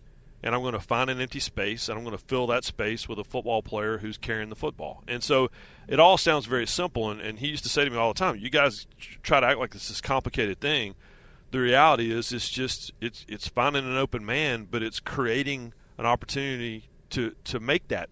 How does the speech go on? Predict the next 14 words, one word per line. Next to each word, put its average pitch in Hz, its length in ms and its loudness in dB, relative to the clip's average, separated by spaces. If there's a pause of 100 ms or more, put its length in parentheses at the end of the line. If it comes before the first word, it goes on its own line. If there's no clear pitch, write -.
(140)
an, 107 180 -6
an 117 140 0
open 113 240 2
football 90 380 -6
player. 78 260 -6
And 107 160 -4
it 160 80 -4
started 165 280 4
with 156 120 0
Hal 160 160 6
Mumme 156 300 2 (420)
at 127 180 0
Iowa 156 360 8
Wesleyan. 135 560 2